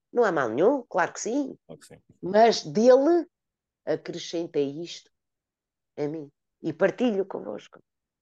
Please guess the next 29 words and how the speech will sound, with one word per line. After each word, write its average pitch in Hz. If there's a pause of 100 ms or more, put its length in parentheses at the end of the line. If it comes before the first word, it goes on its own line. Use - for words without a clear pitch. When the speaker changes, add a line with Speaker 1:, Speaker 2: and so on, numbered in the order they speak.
(340)
Speaker 2:
Mas 123
há 110
aqui 107
uma 113
Speaker 1:
Isto -
Speaker 2:
dimensão, 120
permita-me, 120
lá 113
está, 117
porque 135
é 131
um 127
tema 143
muito, 143
muito 139
grato 135
a 127
mim, 131
as 123
literaturas 120
e 107
as 110
Speaker 1:
Não 220
é? 143
Speaker 2:
literaturas -
vitorianas 117
são 113
muito 104
daí, 127